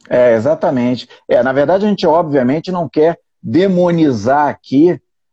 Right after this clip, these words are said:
ah, as organizações, as empresas, né? A ideia jamais é essa. É, a, mas a questão aí que se coloca, e aí você falou bem, é, é, embora o consumo seja uma necessidade humana, e todos nós consumimos diversos produtos,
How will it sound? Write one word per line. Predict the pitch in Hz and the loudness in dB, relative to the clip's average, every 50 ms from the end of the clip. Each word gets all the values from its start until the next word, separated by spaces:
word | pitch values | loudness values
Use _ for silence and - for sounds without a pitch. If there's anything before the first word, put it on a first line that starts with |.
| _ - | _ -10
ah, | 117 113 117 117 117 117 117 117 113 104 117 | -6 -4 -4 -2 -2 -2 -2 -2 0 0 -2
as | 123 104 | -2 0
organizações, | 123 123 120 117 131 139 143 135 135 - - - 135 127 123 117 | -2 -2 -2 -2 -2 -2 0 0 -2 -2 -2 -4 -4 -2 -2 -2
as | 117 113 110 | -2 -2 -2
empresas, | 139 165 143 - 131 123 123 117 104 98 101 98 101 - - _ _ _ _ _ _ | -4 -6 -4 -2 0 2 2 0 0 -4 -6 -12 -14 -20 -20 _ _ _ _ _ _
né? | - 98 113 117 | -6 -6 -4 -2
A | 110 110 | -2 -2
ideia | 110 104 101 123 135 151 170 160 143 | 0 0 0 2 2 2 2 2 0
jamais | 120 143 135 127 120 131 147 156 165 160 143 117 101 - - - _ _ | 0 -2 -2 -2 -2 -2 -2 0 0 0 0 -2 -2 -6 -14 -20 _ _
é | - 110 110 104 101 | -2 0 2 2 2
essa. | 95 95 92 - - - 90 90 - _ _ _ _ _ _ _ _ - | 2 0 -2 -4 -10 -12 -12 -14 -14 _ _ _ _ _ _ _ _ -4
É, | 104 107 107 110 117 113 | -2 0 2 2 2 2
a, | 110 - - - 120 | 0 -2 -4 -4 -6
mas | 135 135 135 143 | -4 -4 -2 -2
a | - | -2
questão | 139 220 196 170 131 - - - 147 135 127 123 | 0 0 0 0 0 -4 -8 -6 -4 -2 0 0
aí | 120 120 | 0 -2
que | 113 - | -4 -4
se | - 127 107 | -8 -8 -6
coloca, | - 127 110 110 120 143 175 185 165 - 147 120 107 - - _ _ - | -2 -2 -2 0 0 2 0 0 -2 -2 -4 -4 -4 -6 -12 _ _ -6
e | - 113 | -2 -2
aí | 113 120 | -2 -2
você | 123 120 - 120 | -2 -6 -8 -8
falou | 110 - 123 117 120 117 107 | -6 -4 -2 0 0 0 0
bem, | 104 131 156 170 160 - _ _ _ _ _ _ - - | 0 0 0 -2 -4 -6 _ _ _ _ _ _ -4 -2
é, | - | 0
é, | 117 - - - 113 - - - | 2 2 2 2 2 0 0 0
embora | 135 151 143 131 147 180 208 214 196 | 0 0 2 2 2 2 2 0 0
o | |
consumo | 196 - 170 160 151 139 - - - 143 135 127 120 117 117 104 | -2 -2 -2 -2 -2 -2 -6 -8 -4 -2 -2 0 0 0 -2 -4
seja | - - - - 127 127 117 120 123 120 113 82 78 | -6 -8 -4 -2 -2 -2 0 0 0 0 0 -2 -2
uma | 104 113 123 | -2 -2 -2
necessidade | 123 131 123 - - 131 113 - 135 117 110 123 139 165 165 135 | 0 -2 -4 -2 -4 -6 -6 -4 -4 -2 0 0 0 0 0 -2
humana, | 131 117 120 135 160 170 135 | -2 0 0 0 -2 -4 -4
e | 113 | -4
todos | - 165 151 151 127 117 | -4 -2 0 0 -2 -2
nós | 127 131 143 139 - | -2 -2 -2 -2 -4
consumimos | - 127 127 - - - 113 110 117 143 180 180 147 120 110 | -4 -8 -8 -6 -6 -4 -2 -2 0 0 -2 -2 -2 -2 -2
diversos | 127 113 98 107 135 151 170 - - - 147 - | -2 -2 0 0 0 0 0 -2 -6 -10 -14 -12
produtos, | - - 127 113 110 120 147 180 190 185 - 123 104 - | -8 -4 -2 -2 0 2 2 2 0 -2 -4 -12 -14 -14